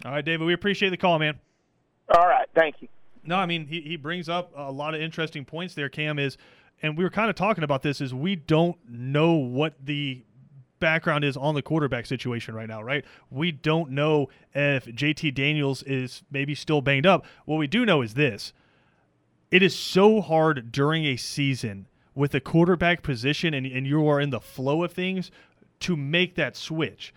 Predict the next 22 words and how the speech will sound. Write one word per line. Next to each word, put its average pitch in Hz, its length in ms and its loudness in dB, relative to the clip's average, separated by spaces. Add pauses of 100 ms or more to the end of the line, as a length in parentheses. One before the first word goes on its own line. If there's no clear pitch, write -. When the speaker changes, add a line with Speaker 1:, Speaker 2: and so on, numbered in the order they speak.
(220)
Speaker 1:
That's 165 220 2
why 208 120 2
a 196 60 4
lot 147 260 0
of 180 80 -2
people 180 280 -2
thought 165 320 2
maybe 147 340 0
you 165 160 0
see 175 240 -2
the 147 100 0
switch 156 400 -4
at 135 160 -4
the 127 120 -10
Florida 214 360 -2
game 147 280 -2
because 139 320 -4
you 143 80 -2
have 135 140 -4
the 113 80 -10
bye 180 280 0
week. 135 220 0